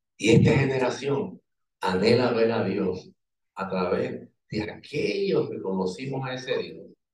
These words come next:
que caminamos por Él y en Él, que vivimos por Él y estamos dispuestos a sembrar con nuestras acciones,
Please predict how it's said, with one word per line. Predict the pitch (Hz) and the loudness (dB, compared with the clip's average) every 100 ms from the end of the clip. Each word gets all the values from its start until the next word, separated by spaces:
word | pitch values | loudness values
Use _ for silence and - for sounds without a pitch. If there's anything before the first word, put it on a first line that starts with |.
| _ _ _ | _ _ _
que | - 120 | -2 0
caminamos | 113 110 107 104 - 98 127 139 151 | 2 2 2 0 -2 -2 2 4 4
por | - 107 - | 6 6 6
Él | - - - - | 6 2 -4 -6
y | 120 - | -2 2
en | - - - | 2 2 2
Él, | - - - _ _ - | 0 -4 -12 _ _ -4
que | 131 127 | 2 4
vivimos | 117 113 110 135 - 233 - - | 4 4 4 4 2 4 2 2
por | - 104 | 2 2
Él | - - - - _ _ | 2 -2 -6 -14 _ _
y | 110 | 0
estamos | 101 - 127 135 | 2 4 4 4
dispuestos | 123 123 127 120 127 | 4 4 4 4 2
a | 113 117 | 2 2
sembrar | 110 95 90 95 95 104 - 190 - - _ - | 2 2 2 -2 0 0 0 -2 -8 -16 _ 0
con | 127 127 110 | 4 4 4
nuestras | 120 185 - 190 | 4 6 6 4
acciones, | - - 165 - 120 | 2 0 2 2 0